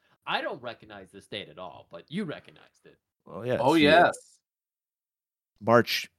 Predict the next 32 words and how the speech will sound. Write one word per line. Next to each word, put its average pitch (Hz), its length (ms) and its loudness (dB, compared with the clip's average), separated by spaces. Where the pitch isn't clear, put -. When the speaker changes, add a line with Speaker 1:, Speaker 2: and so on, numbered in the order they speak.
Speaker 2:
fifteenth, 120 680 -4
nineteen 104 340 -4
seventy-two, 101 600 0
a 92 40 2
day 110 280 0
that 110 120 -2
will 107 100 0
live 107 180 2
in 95 60 -2
infamy. 78 540 -4
Speaker 1:
Yes. - 380 -20
Speaker 2:
Some 147 180 2
Speaker 1:
Indeed. 147 60 -4
Speaker 2:
po-, 127 220 6
some 165 160 2
people 123 220 0
call 123 120 -2
it 110 40 -6
the 113 60 -8
Ides 123 340 -2
of 87 160 -8
March. 71 680 -12
Speaker 1:
Well, - 120 -20
how 240 140 -16
did 254 140 -20
they - 80 -16
get 95 100 -16
Speaker 3:
Beware 113 460 -4
Speaker 1:
that? 117 100 -2
Speaker 3:
the 113 120 0
Ides 113 320 2
of 107 80 -14